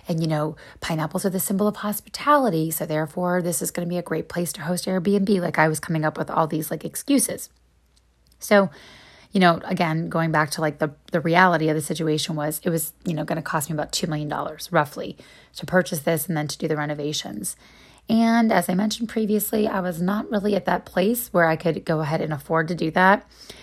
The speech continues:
um, especially without having debt. <laughs> So I was like, "Okay, we're just gonna forego this. We're gonna sit on this and we're gonna just pray and we're gonna see." And in my mind, I was like, "Okay, like, I could see doing retreats." I've always loved doing retreats. And I was like, "I could see this being a great retreat place and everything."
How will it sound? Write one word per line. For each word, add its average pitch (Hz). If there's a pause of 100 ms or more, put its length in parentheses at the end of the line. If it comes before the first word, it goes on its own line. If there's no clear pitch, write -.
(160)
um, 180
especially 160
without 156
having 156
debt. -
<laughs> 143 (960)
So 214
I 190
was 190
like, 190
"Okay, 240
we're 226
just 185
gonna 190
forego 196
this. 190
We're 196
gonna 175
sit 202
on 214
this 214
and 180
we're 170
gonna 160
just -
pray 202 (300)
and 185
we're 175
gonna 170
see." 175
And 170
in 220
my 247
mind, 180
I 175
was 175
like, 165
"Okay, 190
like, -
I 175
could 180
see 196
doing 165
retreats." 160
I've 156
always 190
loved 180
doing 170
retreats. 190
And 170
I -
was 165
like, - (340)
"I 185
could 165
see 190
this 160
being 160
a 165
great 185
retreat 269
place 214
and 175
everything." 165